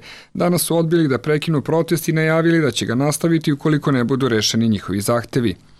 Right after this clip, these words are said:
Dvadeset osmoro radnika sa invaliditetom traže neisplaćene zarade, bolji socijalni program i istraživanje njihovih sumnji u rad rukovodstva i privatizaciju dela fabrike koji je kupio francuski partner Trigano.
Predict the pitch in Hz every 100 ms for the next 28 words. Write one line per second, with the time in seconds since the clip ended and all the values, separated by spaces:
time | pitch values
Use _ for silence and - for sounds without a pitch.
0 | - - - - 131 117 107 - - 123
1 | - 135 131 139 151 143 139 - 131 123
2 | 120 120 120 151 160 156 117 120 143 135
3 | 120 120 131 160 - 117 101 123 151 156
4 | 143 110 139 143 - 147 - 147 113 110
5 | 139 156 147 113 - - - 170 170 170
6 | 151 165 156 139 143 160 131 - - 160
7 | 170 147 117 147 131 107 - 104 143 151
8 | - 131 113 101 92 101 131 151 151 127
9 | 113 151 131 98 120 143 165 156 131 -
10 | - - - 180 170 170 147 139 143 131
11 | 120 117 120 - 131 - 92 - 95 107
12 | 120 131 135 120